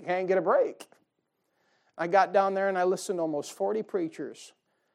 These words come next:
preach their guts out and preach their heart out about all the trouble that they went through all year long. I said, "Phew, thank <laughs> God I ain't the only idiot going through all that, man. My goodness."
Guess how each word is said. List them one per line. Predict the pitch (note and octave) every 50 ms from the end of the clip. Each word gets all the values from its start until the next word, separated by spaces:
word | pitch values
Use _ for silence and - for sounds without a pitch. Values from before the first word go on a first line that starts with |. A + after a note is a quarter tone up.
| _ _ _ _ _ _ _ _ _ _
preach | - - G#3 G#3+ G#3 - -
their | F#3+ E3+ D3+
guts | C#3+ C#3 C3 F3+ G3 G3 G3 - - -
out | G3 F#3+ G3 F#3+ G3+
and | G3+
preach | - - G#3 F#3+ F#3 - -
their | E3+ D3+ D3
heart | - E3+ F3 F3 F3 F3
out | F3 F3 F3 -
about | D3+ D3 D3 D3 D3+
all | D#3 E3 E3
the | D3+ C#3 -
trouble | - - - - F3+ F3 D#3+ D#3+ D3+
that | C#3 C3+
they | E3 E3
went | D#3+ D#3 D#3+ - -
through | - F3+ E3 E3
all | D#3+ D#3+ D#3
year | D#3+ D#3+ D#3+
long. | D#3+ D#3+ E3 F3 F#3 F#3+ F#3+ _ -
I | F3+ -
said, | - - - -
"Phew, | - - - - - - - - - _ _ _ _ _ _ _ - - - - _ _
thank | - - - - - A3+ -
<laughs> | - - - - -
God | A#3+ - - -
I |
ain't | C4 A#3 - - -
the | - B3 G3+
only | G#3 A#3+ B3 A#3 G#3 G3
idiot | F#3 E3+ E3+ D#3
going | E3 F3 E3+ E3 D3+
through | - - E3+
all | D3+ D3 C3+ B2+
that, | C3 C3+ A#2+
man. | A#2 B2 B2+ C#3+ D#3
My | C3+ C#3 D3+ -
goodness." | - C3 - C#3+ D#3+ D#3 B2+ - - - -